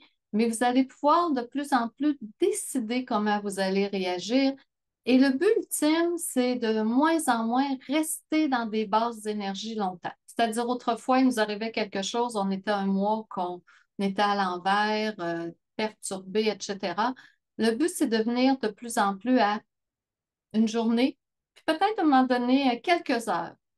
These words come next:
Comment on fait ça ? Toujours se ramener sur le beau, toujours se ramener sur le positif, toujours se rappeler qu'on vit dans une matrice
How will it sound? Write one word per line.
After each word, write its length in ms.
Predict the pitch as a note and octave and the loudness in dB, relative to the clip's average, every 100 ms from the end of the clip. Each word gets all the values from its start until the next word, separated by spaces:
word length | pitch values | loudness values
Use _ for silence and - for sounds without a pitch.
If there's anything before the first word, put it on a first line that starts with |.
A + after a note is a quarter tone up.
| _ _ - | _ _ 2
Comment 400 | C4+ C4+ D#4 D4+ | 4 6 4 0
on 40 | |
fait 240 | - C#4 C4+ | -4 -4 -4
ça ? 300 | - G4+ E4 - _ _ _ _ _ | -4 -4 -4 -10 _ _ _ _ _
Toujours 440 | D4+ C4 C#4+ C#4+ | -4 -2 -2 -2
se 140 | - B3+ | -2 -2
ramener 420 | A3+ G#3+ G#3+ A3 | 0 2 2 2
sur 260 | A3 G#3+ G3+ | -2 -4 -4
le 120 | F#3+ | -6
beau, 320 | F3 E3+ E3+ _ _ _ _ | -6 -10 -10 _ _ _ _
toujours 400 | - A#3 A#3 B3+ | -6 -4 0 0
se 200 | B3+ - | 0 -2
ramener 420 | A#3+ A3+ A3 A3+ A#3 | -2 0 0 0 -2
sur 240 | - A3+ | -4 -4
le 180 | G#3+ G3 | -4 -4
positif, 640 | G#3 F#3+ - - - F3+ - _ _ _ _ | -8 -10 -12 -12 -10 -10 -12 _ _ _ _
toujours 380 | B3+ B3+ C#4 C#4 | -2 2 0 0
se 160 | C#4+ | 0
rappeler 520 | B3+ B3 B3 C4 C#4 C4+ | 2 2 2 0 0 0
qu'on 240 | A#3+ A3 | -2 -4
vit 200 | A3 A#3 | -8 -6
dans 200 | A3 G#3+ | -4 -4
une 340 | G#3+ G#3+ G#3+ | -2 0 0
matrice 760 | G#3+ A3 - - B3+ C4+ - | 0 0 -4 -2 0 0 -6